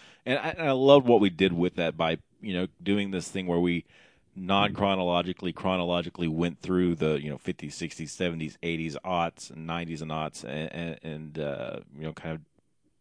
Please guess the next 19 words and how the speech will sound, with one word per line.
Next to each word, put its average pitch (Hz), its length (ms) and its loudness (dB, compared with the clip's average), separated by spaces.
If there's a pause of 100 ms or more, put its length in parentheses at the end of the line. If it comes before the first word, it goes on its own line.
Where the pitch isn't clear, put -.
(240)
picked - 260 -8
and 87 120 -8
choose 90 400 -2
to - 120 -12
lay 87 200 -2
that 80 180 -2
out 80 240 0
where 80 140 -2
the, 78 340 -2
the 85 80 -4
narratives 92 540 2
fell 85 240 0
in 76 40 -6
that 69 140 -8
timeline, 73 480 -10
even 76 180 -10
if 73 80 -14
the 71 80 -12
films 76 500 -10